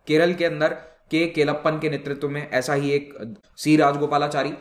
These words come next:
कांग्रेस के काफी important नेता। तो राजा जी ने ये नमक सत्याग्रह तिरुचिरापल्ली या तिरुचिरापल्ली से शुरू किया। वेदरण्यम जाकर इन्होंने ये कानून तोड़ा। केरल के अंदर के केलप्पन के नेतृत्व में ऐसा ही एक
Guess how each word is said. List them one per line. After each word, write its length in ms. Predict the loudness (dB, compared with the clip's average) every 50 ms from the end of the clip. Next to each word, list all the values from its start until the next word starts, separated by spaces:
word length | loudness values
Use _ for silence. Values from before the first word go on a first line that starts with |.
| -16 _ _ _ -6
कांग्रेस 300 | -4 -2 0 -2 -2 -2
के 100 | -2 -4
काफी 260 | -2 -2 -4 -2 -4
important 400 | -4 -4 -4 -4 -4 -4 -4 -4
नेता। 240 | -4 -2 -2 -2 -4
तो 140 | -2 -4 -2
राजा 320 | 2 2 2 4 4 2
जी 160 | 2 0 -2
ने 200 | -4 -4 -6 -6 -10 -18 _ _ _ -4
ये 140 | -2 0 0
नमक 240 | 0 0 -2 -2 -4
सत्याग्रह 440 | -4 -6 -2 0 0 2 2 2 0
तिरुचिरापल्ली 800 | -2 -2 -2 -2 -2 0 0 0 0 2 0 -2 0 0 2 2
या 140 | 2 2
तिरुचिरापल्ली 840 | 0 -2 -6 -10 -8 -6 -4 -4 0 0 2 2 2 2 0 0 0
से 140 | 0 -2 -2
शुरू 240 | 0 0 0 0 0
किया। 180 | 0 0 0
वेदरण्यम 640 | 0 2 0 2 2 2 2 0 -2 -2 -4 -2 -2
जाकर 300 | 0 -2 0 0 -2 -2
इन्होंने 340 | -2 -2 -2 -2 -4 -6 -6
ये 120 | -6 -6
कानून 300 | -4 -4 -2 -2 -2 -2
तोड़ा। 220 | -2 0 2 2 2 2 -2 -8 -16 -20 _ _ _ -2
केरल 260 | 2 2 4 4 2
के 120 | 0 0 -2
अंदर 320 | -2 0 0 -2 -2 -2 -6 -14 -20 _ _
के 240 | _ -2 0 0 0
केलप्पन 520 | 0 2 0 0 0 0 0 0 -2 0
के 100 | 0 -2
नेतृत्व 400 | -2 -4 -4 -6 -6 -6 -4 -4
में 220 | -4 -4 -6 -4 -2
ऐसा 220 | -2 -2 0 0
ही 180 | 0 0 0 0
एक 440 | 0 -2 -2 -8 -14 -14 -14 -14